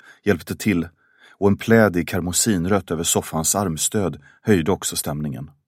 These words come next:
Som alltid förgylldes det hela av rumsparfymer från Byredo. Vinet var upphällt i en karaff för att andas bättre. Maten var inte märkvärdig,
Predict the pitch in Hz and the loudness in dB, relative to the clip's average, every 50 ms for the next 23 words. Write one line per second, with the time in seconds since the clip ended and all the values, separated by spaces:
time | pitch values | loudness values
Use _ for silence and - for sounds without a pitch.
0 | _ _ _ _ _ _ _ _ _ _ _ _ _ _ _ _ _ _ _ _ | _ _ _ _ _ _ _ _ _ _ _ _ _ _ _ _ _ _ _ _
1 | _ - - 104 110 110 101 90 - - 113 107 - - - - - _ - - | _ 0 4 6 8 8 6 6 2 2 2 2 0 -2 -10 -20 -20 _ -10 -4
2 | 104 101 113 113 104 98 - - - - 90 92 90 82 78 78 78 78 76 85 | 4 6 6 6 6 4 2 0 -2 -2 0 0 2 2 2 2 0 0 0 0
3 | 104 101 85 76 - - - - 85 82 - - 113 107 98 85 73 67 76 - | 0 0 0 0 -4 -6 -2 -4 -4 -4 0 0 0 0 0 0 -2 -4 -4 -4
4 | - 78 76 76 85 80 82 90 87 80 73 67 71 - _ _ _ _ _ _ | -4 -4 -4 -2 -4 -2 -2 -2 -2 -2 -4 -6 -8 -10 _ _ _ _ _ _
5 | _ _ _ _ _ _ _ _ _ _ _ _ _ _ _ _ _ _ 87 104 | _ _ _ _ _ _ _ _ _ _ _ _ _ _ _ _ _ _ 4 6
6 | 113 117 113 110 110 110 110 - - - - - 101 - - - 92 92 95 - | 8 8 10 8 8 6 4 0 -4 -4 -4 -4 -4 -8 -4 -2 -2 -2 -2 -4
7 | 87 82 82 78 - - 87 85 101 104 - - - - _ - - _ - - | -4 -6 -4 -6 -4 -4 2 2 2 2 2 -4 -10 -12 _ -20 -20 _ -8 -4
8 | 90 82 80 - - 107 92 80 73 90 95 - - - 82 - - - - 58 | -2 -2 -2 -2 -2 -2 -2 -2 -2 -2 -4 -4 -4 -6 -8 -10 -10 -12 -12 -12
9 | - _ _ _ _ _ _ _ _ _ _ _ _ _ _ _ _ _ _ _ | -14 _ _ _ _ _ _ _ _ _ _ _ _ _ _ _ _ _ _ _
10 | - 107 113 220 - 127 110 101 101 92 85 - 185 - 117 98 80 - - - | 4 4 4 6 4 2 2 2 2 2 0 0 2 2 4 4 2 0 0 0
11 | 123 120 113 73 71 | 0 2 2 0 -4